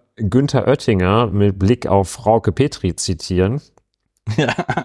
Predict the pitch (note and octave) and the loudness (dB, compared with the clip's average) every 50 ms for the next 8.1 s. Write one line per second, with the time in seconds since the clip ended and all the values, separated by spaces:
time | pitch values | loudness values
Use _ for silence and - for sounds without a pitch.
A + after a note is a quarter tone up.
0 | - - - - - - - B2 B2 A#2+ - - A#2+ G#2 G#2 G2+ G2+ G2 E2 F#2+ | -8 -10 -10 -8 -4 0 2 2 2 2 2 2 2 2 4 4 4 2 2 2
1 | G#2+ G#2 F2+ E2 D2+ D#2 - - - F2+ E2 - E2+ E2+ F2 F2 E2 F2+ G#2 G2+ | 2 4 2 2 2 0 -2 -6 -12 -16 -12 -8 -6 -4 -4 -2 0 2 2 2
2 | - G2 - F#2 G2 - - G#2 F#2+ F#2+ F#2 F#2 F#2 F#2+ - _ _ _ _ _ | 2 0 0 0 0 2 2 2 2 2 2 0 0 -2 -6 _ _ _ _ _
3 | _ _ _ _ _ _ - - D3+ - - B2+ B2+ D#3+ - B2 F2+ F2+ E2+ E2+ | _ _ _ _ _ _ -4 -4 -2 -2 0 2 2 2 2 2 0 0 0 -2
4 | E2 - G2 A2+ - - - - - B2 A#2+ G#2+ F2 D#2+ E2+ F2 - - E2+ E2 | -2 -2 -4 -4 -4 -6 -10 -6 -4 -2 -2 -2 0 -2 -2 -4 -4 -6 -6 -4
5 | E2+ D#2+ E2+ F2 D#2 D#2+ D#2+ - - - - - G#2 F#2+ A#2+ C#3 - - - D#3 | -4 -4 -4 -4 -4 -4 -2 -2 -2 -2 0 0 0 2 0 0 0 0 0 0
6 | A#2+ G2+ B2+ A2+ G2 G#2+ B2+ B2 A2+ G2+ G2 - - G#2 F#2+ F#2+ F#2 F2+ F#2 G#2 | 0 0 0 0 0 0 2 2 2 2 0 0 0 0 2 2 2 0 0 0
7 | G#2 G2 F#2+ G2+ F#2+ - - G2+ G2 G#2+ G#2+ E3+ F3+ F3 - B2 B2+ B2+ G#2 G#2 | 0 0 0 0 -2 -2 0 0 2 2 4 4 4 4 4 4 4 4 4 2
8 | C#3 | 0